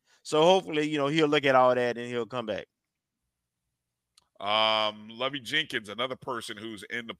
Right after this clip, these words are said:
Speaker 2: portal. Um, not sure. You haven't seen him commit anywhere else.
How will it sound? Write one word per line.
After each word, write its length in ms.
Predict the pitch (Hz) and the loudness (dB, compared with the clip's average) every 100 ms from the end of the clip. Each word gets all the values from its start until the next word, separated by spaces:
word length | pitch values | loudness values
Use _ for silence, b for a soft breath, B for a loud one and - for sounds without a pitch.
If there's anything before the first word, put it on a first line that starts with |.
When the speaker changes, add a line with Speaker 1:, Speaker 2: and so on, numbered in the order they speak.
| _ | _
Speaker 2:
portal. 500 | 107 110 110 107 104 _ _ _ _ _ - | -8 -6 -6 -6 -8 _ _ _ _ _ -6
Um, 680 | 92 92 90 90 90 90 _ | -2 0 -2 -4 -8 -18 _
not 400 | 92 98 107 110 - | -20 -6 0 0 0
sure. 720 | - 117 117 113 110 110 110 - | -8 -8 -8 -4 -4 -4 -6 -10
You 100 | 87 | -12
haven't 220 | 73 104 | -12 -10
seen 220 | - 117 | -14 -12
him 260 | 107 113 110 | -8 -6 -6
commit 320 | - 104 110 - | -12 -8 -8 -6
anywhere 500 | 113 110 101 107 104 | -6 -6 -4 -4 0
else. 560 | 113 110 113 - - - | 2 0 -2 -8 -12 -12